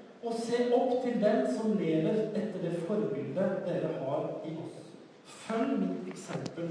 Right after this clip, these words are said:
søsken. Dette er i Filipperbrevet tre, og vi skal bruke tida rundt det kapitlet. Eh, i Filipperbrevet tre og fra vers en så skriver Paulus til menigheten: «Så, mine søsken,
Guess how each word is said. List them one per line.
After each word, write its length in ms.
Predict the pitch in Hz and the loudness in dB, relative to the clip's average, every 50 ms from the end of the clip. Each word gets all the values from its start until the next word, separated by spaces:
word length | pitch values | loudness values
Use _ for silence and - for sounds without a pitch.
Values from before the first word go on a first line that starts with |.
| 165 - | -4 -6
søsken. 460 | 165 160 - 165 - - - 147 - | -8 -8 -8 -10 -10 -10 -10 -6 -2
Dette 180 | 220 220 220 - - 180 | 0 0 0 0 2 2
er 120 | 185 190 | 2 2
i 40 | 196 | 2
Filipperbrevet 680 | - - 156 156 160 160 156 156 165 170 190 196 196 185 - - - - - - - | 2 2 0 0 -2 -2 0 0 2 6 8 8 6 6 4 0 -4 -4 -6 -8 -8
tre, 240 | - 202 196 214 240 262 214 | -4 0 2 2 4 4 2
og 100 | 190 180 | 2 0
vi 60 | 180 | 0
skal 160 | 185 190 - | 0 -2 0
bruke 300 | 180 170 - 151 170 151 | 0 0 0 -2 -4 -6
tida 260 | - 143 147 151 156 156 | -4 -4 -2 0 2 2
rundt 400 | 151 147 147 147 147 143 147 135 | 2 0 0 -2 -4 -4 -4 -2
det 140 | 135 135 139 139 139 - - | 0 0 0 0 -4 -4 -6
kapitlet. 460 | - - 131 127 - - - - - - - - - - - - - - - - - - - - - - | -6 -6 -6 -6 -8 -10 -10 -12 -12 -14 -16 -20 -20 -20 -20 -20 -20 -20 -20 -20 -20 -20 -20 -12 2 8
Eh, 260 | 208 226 247 240 240 240 - - - - - - | 10 10 10 10 8 6 2 -2 -4 -6 -6 -4
i 100 | 220 220 | 0 6
Filipperbrevet 760 | - 320 - - 247 262 262 262 262 262 262 277 294 294 190 180 - - - | 8 8 8 8 6 6 8 10 10 10 10 8 8 6 4 0 -4 -6 -6
tre 260 | - - 202 190 196 208 208 196 208 | -2 2 4 4 6 6 4 4 2
og 80 | 208 | 0
fra 240 | - - 208 208 220 196 | 4 8 10 10 10 10
vers 180 | 202 208 - - - 196 | 8 6 6 2 -2 -4
en 280 | 175 156 170 175 180 190 | 0 2 2 2 2 0
så 120 | - - - | -2 -4 -4
skriver 280 | 135 143 156 156 170 156 | -4 -4 -2 -2 -2 0
Paulus 360 | 151 139 131 131 131 117 110 120 127 131 - 131 120 - - - - - - - - - | 0 0 0 0 -2 -4 -6 -6 -10 -10 -10 -12 -14 -14 -16 -20 -20 -20 -20 -20 -8 -4
til 220 | 202 190 202 226 | -2 0 0 2
menigheten: 560 | 214 185 170 156 139 143 131 127 - 190 190 185 - - - - - - - - - - - - - - - - - - - - - - - - - - - - - | 2 2 2 0 0 -2 -2 -4 -4 -6 -6 -6 -8 -10 -12 -14 -16 -18 -18 -20 -20 -20 -20 -20 -20 -20 -20 -20 -20 -20 -20 -20 -20 -20 -20 -20 -20 -20 -20 -20 -16
«Så, 540 | - - - - - - - - 247 262 285 302 294 294 - - 185 214 | -14 -14 -14 -14 -14 -14 -2 4 6 8 8 8 8 6 6 4 2 2
mine 300 | 240 226 190 180 185 208 | 4 4 4 4 2 0
søsken, 500 | - 208 - - - - - - 147 | 0 0 -2 -2 -2 -4 -6 -6 -8